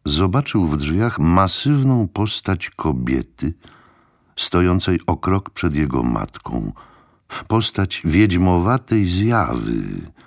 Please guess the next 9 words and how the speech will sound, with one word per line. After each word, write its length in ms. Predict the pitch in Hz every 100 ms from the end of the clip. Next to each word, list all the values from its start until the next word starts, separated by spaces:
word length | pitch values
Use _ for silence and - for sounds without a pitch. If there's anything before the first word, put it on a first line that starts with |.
| - - _ -
Włosy, 600 | 69 78 80 - - 64
jak 280 | 64 55 -
potargana 720 | - 65 - 67 65 71 67
pajęczyna, 800 | - 67 67 62 - 82 113 120
kryły 340 | 113 90 92
jej 260 | 87 80 73
rysy 400 | 82 82 - 71
w 80 | -
ciemności. 920 | - 71 71 69 65 - - -